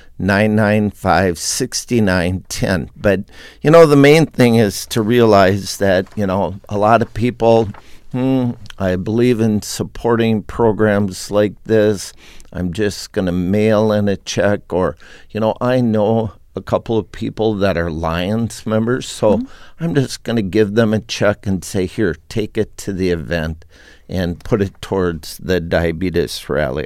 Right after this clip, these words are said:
Speaker 2: So
Speaker 1: Our
Speaker 2: the rally then itself is, is just a one-day event, but you want, you know, people can give, of course, any time. But that will be on Saturday, October fourteenth, eight forty-five A M to eleven A M. It sounds like a fun event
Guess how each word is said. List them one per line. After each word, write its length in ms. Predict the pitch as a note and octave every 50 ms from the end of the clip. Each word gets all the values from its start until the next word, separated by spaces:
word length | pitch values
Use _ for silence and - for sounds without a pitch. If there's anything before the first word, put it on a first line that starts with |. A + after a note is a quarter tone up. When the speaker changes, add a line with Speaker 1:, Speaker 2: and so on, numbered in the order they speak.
| -
Speaker 2:
So 140 | D#2+ - A#3
Speaker 1:
Our 60 | A3 G#3
Speaker 2:
the 120 | G#3 G3
rally 440 | G3 A3 B3 C#4+ D4+ C#4 C#4 C#4 A#3+
then 240 | E3 E3 D3 D3+ D#3+
itself 520 | E3 - - - - F#3 E3 D#3 D3+ -
is, 200 | E3+ E3+ D3 -
is 200 | - F#3 F3 D#3+
just 220 | - G3 F3+ - E3+
a 80 | D#3+
one-day 440 | E3 E3+ G#3 A#3 A#3 A3 G#3+ G3+ G3
event, 360 | F#3 D#3+ F#3 F3 E3 E3 -
but 240 | - E3+ D#3 - -
you 80 | F#3 F3+
want, 280 | F3+ F3 E3+ E3 - -
you 100 | - G3+
know, 120 | E3+ C#3
people 260 | - - G3+ E3+ - -
can 160 | - E3 D#3+
give, 180 | D#3 D#3 C#3+
of 120 | D3 D3 -
course, 240 | - D3+ C#3+ - - -
any 260 | F3 F#3 F3 E3+ D#3+
time. 420 | - - E3+ D3+ D3 D3 D3+ D3+ - - - - - - - - - -
But 200 | E3 F#3 F3 -
that 160 | F#3+ F#3 F3+ F#3+
will 80 | G3 E3+
be 180 | F#3+ F#3 F#3+
on 320 | - - F#3 F3+ F3+ G#3 A3+
Saturday, 420 | - B3 A3 G#3+ G#3+ A3 A3 G#3+
October 420 | D#3+ F3 - - G#3 F#3+ E3+ F#3+ -
fourteenth, 480 | - G3 F#3 F#3 - G3+ G3 F#3+ - - -
eight 200 | F#3+ A#3 C4+ -
forty-five 600 | - - D#4 D#4 D4+ C#4+ - C4 A#3+ A#3 A#3 A3 A3
A 160 | G#3 G3 F#3+
M 120 | F#3 F#3+ G3
to 140 | - F#3 E3+
eleven 380 | E3 E3 F#3+ G#3+ G#3 A3+ G#3+ G#3+
A 180 | G#3 G3+ G3
M. 180 | F#3+ F#3+ G3 F#3
It 100 | D3+ -
sounds 240 | - G#3 A3+ C4 -
like 140 | D4 G3+ E3+
a 40 | D#3+
fun 300 | - - - G#3+ A3+ A3+
event 380 | A3 F3+ D#3+ F3+ F3+ F#3+ -